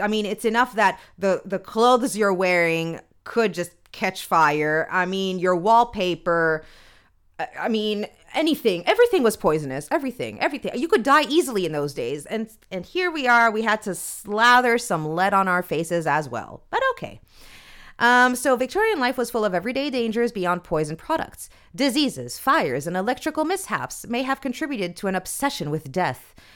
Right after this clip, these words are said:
that made domestic dangers like skincare easier to overlook. But why add to the list of dangers? Why? Why? And it's true, though. They did, they did have quite an obsession with death. Um, but we're not gonna,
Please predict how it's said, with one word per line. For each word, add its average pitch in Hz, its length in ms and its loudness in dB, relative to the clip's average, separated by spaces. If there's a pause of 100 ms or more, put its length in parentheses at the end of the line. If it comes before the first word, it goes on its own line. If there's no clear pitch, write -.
(500)
that 202 180 0
made 220 200 0
domestic 214 480 -2
dangers 175 520 -2
like 170 160 -2
skincare 175 680 -4
easier 151 440 0
to - 220 -6
overlook. 165 720 -2
But 285 140 -4
why 269 220 -4
add 254 300 -2
to 254 80 -10
the 214 120 -2
list 226 280 -6
of 214 120 -6
dangers? 202 840 -8
Why? 262 720 -16 (120)
Why? 254 720 -18 (280)
And 269 120 -4
it's - 140 -4
true, 160 240 -6
though. 131 220 -2
They 175 160 0
did, 170 260 -4
they 180 140 0
did 170 180 -2
have 160 240 -4
quite 147 240 -2
an 151 100 -6
obsession 139 460 -6
with 127 200 -8
death. - 460 -8
Um, 156 600 -6 (340)
but 160 200 -12 (120)
we're 165 100 -6
not 147 160 -4
gonna, 147 160 -10